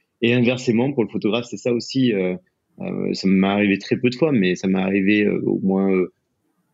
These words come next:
quatre, cinq fois, euh, d'avoir des mariés où je les sentais pas du tout.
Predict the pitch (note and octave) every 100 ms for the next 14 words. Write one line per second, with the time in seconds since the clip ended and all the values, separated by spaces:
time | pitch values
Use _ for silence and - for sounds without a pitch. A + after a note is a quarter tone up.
0 | _ _ - G#2+ - A2 G#2 - C3+ E3
1 | - G2 G2 G2+ G2 G2+ G#2 G2+ G#2 A#2
2 | A2 F#2+ F#2+ F#2 F#2+ F2 G2 G2 C#3